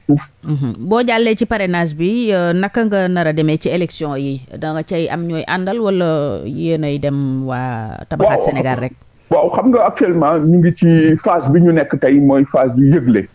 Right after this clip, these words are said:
Speaker 1: Donc
Speaker 2: Hmm.
Speaker 1: ñu ngi sensibiliser, ñu ngi massifier.
Speaker 2: Kenn seet seegu leen?
Speaker 1: Ñu ngi wax, si, si, am na ñu ñu seet si.
Speaker 2: Yan
Speaker 1: Am na,
Speaker 2: la?
Speaker 1: am na, am na ñu ñu seet. Waaw, mais pour le moment,
Speaker 2: Hmm.
Speaker 1: euh, comme amul dara loo xam ne tënk nañ ko ci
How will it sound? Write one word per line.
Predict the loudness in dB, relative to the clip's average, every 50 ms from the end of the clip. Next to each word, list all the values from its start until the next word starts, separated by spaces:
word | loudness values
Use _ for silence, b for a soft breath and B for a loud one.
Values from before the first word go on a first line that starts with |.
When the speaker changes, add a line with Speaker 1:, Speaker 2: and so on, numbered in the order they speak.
| _ -2
Speaker 1:
Donc | -2 0 0 2
Speaker 2:
Hmm. | 4 4
Speaker 1:
ñu | 6 6 6 6 4
ngi | 4
sensibiliser, | 2 0 -2 -2 0 0 2 2 4 4 4 4 4 4 4 4
ñu | 4 4 4 4 4
ngi | 4 4 4 4 4
massifier. | 2 2 0 -2 -6 -4 0 2 2 4
Speaker 2:
Kenn | 4 2 2
seet | 0 0 -2 0
seegu | 0 2 4 4 4 4
leen? | 2 0 -4 -8 -14 _ _ _ _ _ _ _ _ _ _
Speaker 1:
Ñu | 0 2 4 4
ngi | 4 4
wax, | 4 2 0 -2 0
si, | 0 0
si, | 2 2 2
am | 2 2 2 2
na | 2 4
ñu | 4 4
ñu | 4 4 2
seet | 0 -2 -4 -2 -2
si. | 0 0
Speaker 2:
Yan | 2 2 2
Speaker 1:
Am | 2
na, | 2 2
Speaker 2:
la? | 2 0 0 0 -2
Speaker 1:
am | -2 0 0
na, | 0 0 -2 -2 0
am | 2 2 4
na | 4 4
ñu | 4 4 4
ñu | 4
seet. | 2 2 0 -2 0 0
Waaw, | 0 2 2 2 0
mais | 0 0 0 0
pour | 0 2 2
le | 4 4
moment, | 4 2 2 2 0 0 0
Speaker 2:
Hmm. | -2 -4 -4 -6 -8 -12 -16 -10 -2 2
Speaker 1:
euh, | 2 2 2 0 0 -2
comme | -2 0 2 0 0 0
amul | 0 2 2 4 4 2 2
dara | 2 0 0 2 2
loo | 2 2 0
xam | 0 -2 -2 0 0
ne | -2 -2 0
tënk | 2 2 2 4 2
nañ | 2 2 2 2 2
ko | 0 -2 -2
ci | 0 2 2 2 2